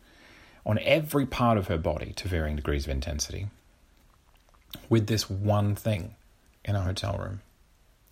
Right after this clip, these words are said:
And I can tell you that there's a process that kind of happens in your mind where you, you throw out a behavior that you're familiar with, like flogging her butt.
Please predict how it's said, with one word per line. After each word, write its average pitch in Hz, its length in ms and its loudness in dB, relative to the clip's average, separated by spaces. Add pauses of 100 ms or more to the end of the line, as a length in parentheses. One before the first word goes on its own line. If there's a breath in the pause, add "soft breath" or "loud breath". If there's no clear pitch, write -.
And 117 100 6
I 123 60 4
can 123 160 2
tell 160 180 6
you 95 220 2
that 95 200 4 (1800 loud breath)
there's 123 160 6
a 120 40 4
process 151 520 2
that - 140 -6
kind 107 120 2
of 98 80 2
happens 104 360 2
in 92 80 2
your 92 100 4
mind 95 420 4
where 87 220 2
you, 87 560 0 (140)
you 95 120 -2
throw 127 320 4
out 107 220 6
a 90 60 2
behavior 85 640 2
that 80 160 -4
you're 87 100 -2
familiar 85 380 0
with, 52 180 -6
like - 300 -6
flogging 80 400 -2
her 82 80 -2
butt. 71 260 -4